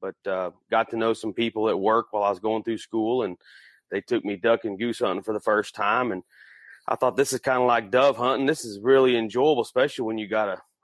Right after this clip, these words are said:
a really nice dog." So, um, lo and behold, I went out and got a lab, and the rest is history.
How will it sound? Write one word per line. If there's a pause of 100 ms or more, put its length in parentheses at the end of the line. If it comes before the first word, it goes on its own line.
a
really
nice
dog."
So,
um, (360)
lo
and
behold,
I
went
out
and (180)
got
a
lab,
and
the
rest
is
history.